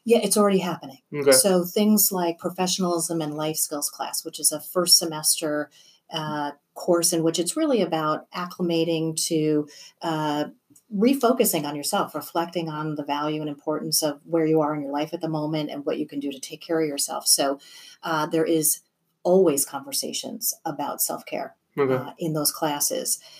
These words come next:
Speaker 1: So that's, that's one element. We have a great partnership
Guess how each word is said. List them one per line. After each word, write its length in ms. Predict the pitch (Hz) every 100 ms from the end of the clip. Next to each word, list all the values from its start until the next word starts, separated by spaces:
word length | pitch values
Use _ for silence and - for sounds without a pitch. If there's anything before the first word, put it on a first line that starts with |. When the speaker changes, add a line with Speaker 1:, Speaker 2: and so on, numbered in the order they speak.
| -
Speaker 1:
So 140 | - 165
that's, 300 | 180 180 -
that's 360 | - 175 170 190
one 400 | 160 151 151 -
element. 500 | 160 151 147 139 - _ _ _ _
We 420 | 175 185 208 208
have 220 | 196 196 190
a 60 |
great 260 | 175 180 180
partnership 640 | - 208 196 160 - 147